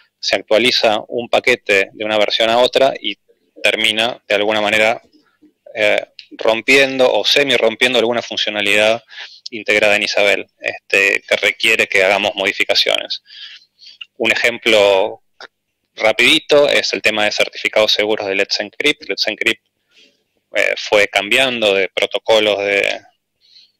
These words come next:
de autenticación para obtener los certificados. Ya hubo como tres cambios en estos últimos tres años, y con cada cambio hubo que hacer pequeñas actualizaciones en lo que es el módulo de Isabel para generar los certificados de Let's Encrypt. Es posible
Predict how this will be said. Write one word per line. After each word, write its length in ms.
de 80
autenticación 640
para 220
obtener 340
los 100
certificados. 680
Ya 80
hubo 160
como 220
tres 220
cambios 420
en 80
estos 200
últimos 360
tres 240
años, 400
y 420
con 200
cada 240
cambio 520
hubo 320
que 100
hacer 280
pequeñas 320
actualizaciones 680
en 100
lo 80
que 80
es 100
el 100
módulo 300
de 80
Isabel 360
para 260
generar 420
los 120
certificados 520
de 80
Let's 200
Encrypt. 300
Es 140
posible 600